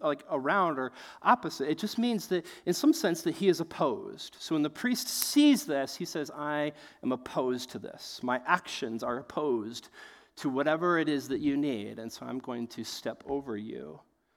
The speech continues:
and I'm going to move on. That's the road, right? First character, that's the priest. Who's the next character? What happens next, right? Verse thirty-two.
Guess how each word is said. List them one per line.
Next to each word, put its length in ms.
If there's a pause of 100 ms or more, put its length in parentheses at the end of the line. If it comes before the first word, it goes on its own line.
(720)
and 120
I'm 120
going 200
to 120
move 260
on. 360 (1400)
That's 200
the 120
road, 400 (1400)
right? 320
First 320
character, 520
that's 220
the 80
priest. 440
Who's 220
the 80
next 340 (300)
character? 400
What 140
happens 460
next, 580
right? 320
Verse 260
thirty-two. 480